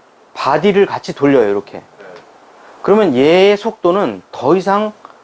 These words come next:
Speaker 1: 빠르게 할 수가 없다는 얘기죠. 내 바디 속도 이상은 이거를 할 수가 없다는 얘기죠.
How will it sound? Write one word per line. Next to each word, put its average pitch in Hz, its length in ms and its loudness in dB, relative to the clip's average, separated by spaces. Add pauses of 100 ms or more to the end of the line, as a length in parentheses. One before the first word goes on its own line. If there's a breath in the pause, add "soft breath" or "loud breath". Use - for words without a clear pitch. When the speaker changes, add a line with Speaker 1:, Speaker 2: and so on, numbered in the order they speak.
Speaker 1:
빠르게 214 400 2
할 190 180 -2
수가 175 200 -4
없다는 131 340 0
얘기죠. 107 320 -6
내 160 220 2
바디 147 360 -2
속도 151 380 -4
이상은 143 600 -4 (560 loud breath)
이거를 147 320 2
할 233 160 -6
수가 202 180 0
없다는 117 300 -2
얘기죠. 98 320 -10